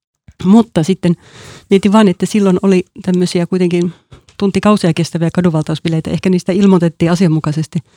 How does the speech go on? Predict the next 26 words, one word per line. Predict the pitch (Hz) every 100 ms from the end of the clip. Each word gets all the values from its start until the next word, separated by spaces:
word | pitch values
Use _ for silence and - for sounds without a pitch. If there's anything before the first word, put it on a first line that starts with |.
| _ - - _ _
poliisille | 180 170 160 156
ja |
niin | 170
edelleen, | 170 160
mut | 160
en, | 180 190
en | 196 196
jotenkin | 185 185
muista, | 202 226 214 165
että | 151 156
tämmöistä | 170 170 151 156
niinku | 156 170
suunnatonta | 185 175 160 151 156 156
ärtymystä | 196 - 156 147 -
siihen, | 151 175 160
että | 160 -
niinku | 160 170 175
liikennettä | 208 208 151 151 156 _ -
juuri | - 151 151 _ _ _ - _ _ _ _ _
häiriköitiin, | - - 143 147 151 -
niin | 151 151 _ _ _ - - -
olisi | 139
ollut. | - 156 - -
Että | - -
on | 202 190
sitä, | 247 240